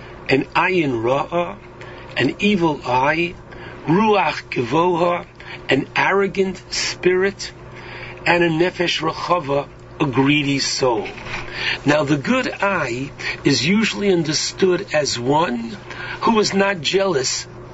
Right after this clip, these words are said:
of the next one's success, usually understood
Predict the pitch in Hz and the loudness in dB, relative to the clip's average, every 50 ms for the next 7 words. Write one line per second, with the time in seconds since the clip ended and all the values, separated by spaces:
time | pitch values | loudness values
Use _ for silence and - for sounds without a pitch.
0 | - - - 151 143 160 156 156 160 156 - - - - 135 123 131 135 135 127 | -10 -2 -2 2 2 4 4 4 2 0 -2 -4 -4 -4 0 2 2 2 2 2
1 | 131 127 123 - - - - - - 135 113 - - - - 127 - - - - | 0 -2 -4 -4 -4 -4 -4 -2 0 -2 -2 -2 -4 0 2 0 0 0 -2 -4
2 | - - - - - - - - - - - - - - - - - - - - | -4 -4 -6 -8 -12 -14 -16 -16 -14 -14 -14 -12 -12 -10 -10 -10 -10 -12 -12 -10
3 | - - 131 180 190 175 - 180 175 170 165 151 147 139 131 127 - - - - | -2 2 4 4 4 4 4 2 4 4 4 2 2 2 2 0 0 -2 -4 -2
4 | - 202 214 220 214 175 | 0 0 0 0 -2 -4